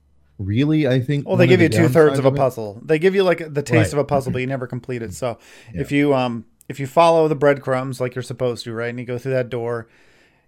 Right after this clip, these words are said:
Speaker 2: you, you've, everyone's seen that cutscene, so there's no spoilers. But, uh, you know, Leon's trying to pull the cop out from underneath the, the shutter,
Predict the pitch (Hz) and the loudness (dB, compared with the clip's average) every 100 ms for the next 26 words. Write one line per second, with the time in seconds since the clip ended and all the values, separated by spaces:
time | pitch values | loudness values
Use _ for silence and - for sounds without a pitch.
0 | _ - 139 135 156 143 - 170 160 156 | _ -2 -2 0 -4 0 2 4 4 2
1 | - 156 147 139 156 139 - 127 139 131 | 0 0 2 0 0 0 -2 -8 -6 -6
2 | 123 113 135 131 131 117 120 120 - 120 | -6 -6 -8 -6 -6 -4 -4 -6 -6 -6
3 | 107 131 123 123 165 156 135 127 151 147 | -6 -6 -6 -6 -8 -8 -8 -8 -6 -6
4 | 151 139 131 139 120 113 120 120 - 147 | -4 -6 -6 -8 -8 -10 -4 -4 -2 0
5 | 143 139 127 123 131 135 139 127 131 85 | 2 2 0 -2 -10 -8 -8 -8 -10 -6
6 | 123 117 98 123 147 127 117 110 | -6 -6 -10 -4 -2 0 -2 -8